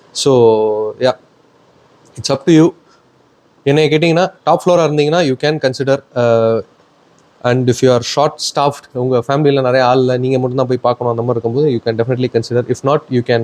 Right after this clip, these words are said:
uh, save that money and do all these checks yourself. அஹ், எல்லா செக்கும் நீங்களே பண்ணலாம். நீங்க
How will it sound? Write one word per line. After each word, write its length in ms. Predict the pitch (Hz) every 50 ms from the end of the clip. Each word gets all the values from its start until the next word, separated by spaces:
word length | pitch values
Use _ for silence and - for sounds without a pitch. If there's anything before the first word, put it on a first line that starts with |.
| 113 110 107
uh, 160 | 107 107 104 - _ _ _ _ - - _ _ _
save 340 | - - - 143 143 156 156 139
that 160 | 127 120 113 - _ _ _ _ _ _ _ _
money 280 | 120 123 127 135 147 156 -
and 160 | 123 120 120 120 117 113 104 120
do 100 | 127 139 135
all 160 | 123 120 131
these 160 | 135 135 -
checks 260 | - - 127 113 - -
yourself. 360 | 120 113 107 - 131 139 147 - - _ _ _ _ - _ _ _ _
அஹ், 320 | 110 110 107 107 104 104 101
எல்லா 220 | - 117 113 123 123
செக்கும் 220 | 117 - 117 - 147
நீங்களே 300 | 135 127 127 127 135 135
பண்ணலாம். 480 | - - 120 127 127 127 123 120 120 -
நீங்க 280 | - 123 123 120 117 113